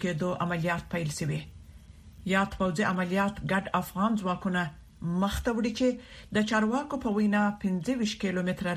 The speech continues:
لاره د وسلوالو له حضور څخه پاکه شوې ده.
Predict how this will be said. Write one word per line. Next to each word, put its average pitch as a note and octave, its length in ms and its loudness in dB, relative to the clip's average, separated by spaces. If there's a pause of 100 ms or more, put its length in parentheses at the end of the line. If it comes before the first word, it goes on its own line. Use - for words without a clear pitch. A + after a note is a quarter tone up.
لاره F3 200 2 (460)
د G#3+ 100 6
وسلوالو A#3+ 640 2
له F#3 100 -2
حضور F3+ 320 -2
څخه E3+ 200 -2 (560)
پاکه F3 280 0
شوې - 300 -6
ده. C3+ 60 -2